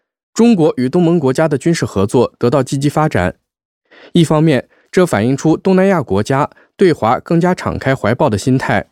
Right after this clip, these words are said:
重视中国在军事领域的角色；另一方面，也体现了他们不想过多受制于其他大国的战略牵引。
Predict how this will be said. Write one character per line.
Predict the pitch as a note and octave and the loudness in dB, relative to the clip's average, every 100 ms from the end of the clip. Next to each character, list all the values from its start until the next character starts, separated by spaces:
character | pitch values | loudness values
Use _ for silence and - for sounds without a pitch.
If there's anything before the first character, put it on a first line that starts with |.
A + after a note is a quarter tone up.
| _ _ _ _ _ | _ _ _ _ _
重 | - A#3 | 2 2
视 | - | 2
中 | C#3+ G3+ F3+ | 0 0 2
国 | C3 - | 0 0
在 | D#3 | -4
军 | D3+ F#3+ | 0 0
事 | F#3+ | 0
领 | B2 G2+ | -2 -2
域 | A#2 | 0
的 | G#2 | -2
角 | G2+ F2+ | 0 -2
色； | - G#2 - _ _ _ _ _ _ _ - | 0 -2 -4 _ _ _ _ _ _ _ 0
另 | A3+ | 2
一 | |
方 | F3+ F3+ | 2 2
面， | F3 C#3 | 0 0
也 | E3 F#3 | -2 -2
体 | - | -2
现 | G#2 D#3+ | -2 0
了 | C3+ - | 0 -2
他 | - | -2
们 | E3+ | -2
不 | E3+ F#3+ | 0 0
想 | A2+ F2+ | 0 -2
过 | A#2 C#3+ | 0 0
多 | D#3+ D#3+ | 2 -2
受 | - E3+ | 0 -2
制 | D#3+ | 0
于 | A#2+ C3 | 0 0
其 | - - | -2 -2
他 | D#3+ | 0
大 | E3 C#3 | 0 -2
国 | G#2 | 0
的 | G#2+ - | 0 0
战 | - D3 | 0 0
略 | B2 | 0
牵 | - D3+ | 0 0
引。 | C3+ F#2 | 2 0